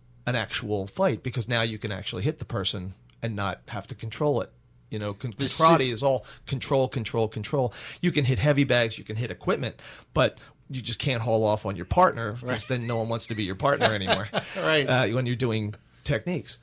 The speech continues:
Speaker 1: So, uh, what ended up happening is I started to read up on it,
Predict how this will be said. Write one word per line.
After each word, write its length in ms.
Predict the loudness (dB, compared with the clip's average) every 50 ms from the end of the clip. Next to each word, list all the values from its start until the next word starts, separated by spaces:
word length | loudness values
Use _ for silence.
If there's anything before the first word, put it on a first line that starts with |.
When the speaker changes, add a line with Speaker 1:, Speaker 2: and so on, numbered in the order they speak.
| -20 -20 -20 -20 _ _ _
Speaker 1:
So, 440 | -2 2 4 4 4 4 2 0 -6 -18 _ _ _ -14
uh, 60 | -14 -12 -10
what 200 | -6 -4 -2 0
ended 240 | 0 0 0 0 -2
up 80 | 0 0
happening 420 | 0 0 0 0 0 -2 -2 -2
is 120 | -2 -2 -2
I 120 | -2 -2
started 360 | -2 -2 0 0 0 0 0
to 60 | -4 -4
read 220 | -4 -4 0 2
up 200 | 0 0 0 0
on 140 | -4 -2 -2
it, 160 | -4 -8